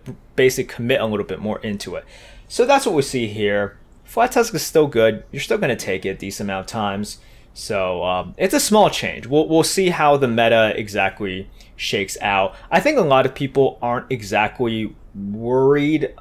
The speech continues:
um, uh, well, like, the attention has turned to Guff. Like, Guff right now is really, really powerful as a hero. So I think a lot of people are trying to,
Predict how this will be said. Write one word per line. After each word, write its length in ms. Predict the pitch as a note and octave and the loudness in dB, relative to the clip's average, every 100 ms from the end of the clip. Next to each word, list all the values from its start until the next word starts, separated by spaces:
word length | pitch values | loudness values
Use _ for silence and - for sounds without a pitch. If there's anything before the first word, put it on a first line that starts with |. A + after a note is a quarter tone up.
| - | -4
um, 460 | G2+ F#2+ F#2 F#2+ - - - - - | 0 0 -2 -6 -14 -20 -20 -20 -4
uh, 80 | D3 | 0
well, 240 | F#3+ F#3+ - | 6 8 8
like, 300 | F#3+ F3+ D#3+ | 6 4 4
the 100 | F#3 | 4
attention 340 | F3+ A3 A3+ A#3+ | 4 0 0 0
has 120 | E3 | -2
turned 320 | - D3 C#3 | -2 -2 -2
to 300 | - A#2 G2+ - | -4 -4 -4 -6
Guff. 480 | - - - - - | -4 -4 -6 -16 -16
Like, 300 | F#2+ G#2 - | -4 -4 0
Guff 260 | C#3+ E3 - | 4 4 6
right 180 | D#3 A2 | 2 4
now 320 | B2 A#2+ A#2 | 2 2 2
is 180 | G#2+ F#2+ | -2 -6
really, 260 | G2 G#2+ | -6 -4
really 220 | G2 F#2 E2+ | -4 -6 -2
powerful 500 | C3+ C3+ C3+ C3+ - | 2 4 4 0 -2
as 140 | G2+ | -4
a 60 | - | -8
hero. 500 | D#3 D#3+ D#3+ E3 D#3+ - - | -4 2 6 6 2 -10 -18
So 160 | - D3+ | 2 2
I 40 | |
think 160 | C#3+ D3+ | 4 2
a 60 | |
lot 200 | C#3+ C3 | 4 4
of 80 | B2 | 4
people 320 | - A#2 A#2+ - | -2 -4 -2 0
are 160 | G2+ | -2
trying 380 | G2 - G#2+ G2+ | -4 -6 -4 -4
to, 500 | - G2+ F2+ F2+ F2 | -6 -8 -8 -8 -10